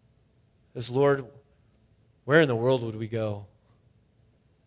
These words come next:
I mean, you have the very words of eternal life.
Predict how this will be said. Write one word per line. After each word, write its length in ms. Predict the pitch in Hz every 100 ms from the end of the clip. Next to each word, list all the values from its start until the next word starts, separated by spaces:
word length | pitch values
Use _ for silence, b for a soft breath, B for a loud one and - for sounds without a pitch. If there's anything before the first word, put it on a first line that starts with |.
| _ _ _ _ -
I 60 |
mean, 100 | 120
you 100 | 147
have 180 | 147 131
the 60 | 117
very 380 | 117 127 139 143
words 480 | 131 120 117 113
of 120 | 113 117
eternal 360 | - 131 127
life. 380 | 120 107 107